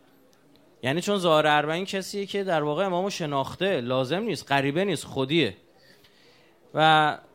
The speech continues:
اینکه اصلاً تو زیارت اربعین شما بارها خدا رو به شهادت می‌گیری،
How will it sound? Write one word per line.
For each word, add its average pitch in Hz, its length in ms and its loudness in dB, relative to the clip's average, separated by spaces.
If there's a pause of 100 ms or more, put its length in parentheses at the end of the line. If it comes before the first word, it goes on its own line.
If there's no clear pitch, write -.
اینکه 190 320 -2
اصلاً 202 220 0
تو 226 100 -6
زیارت 160 360 0
اربعین 160 440 2
شما 208 220 0
بارها 190 360 2
خدا 170 400 2
رو 226 100 4
به 208 80 0
شهادت 156 760 2
می‌گیری، 101 380 -10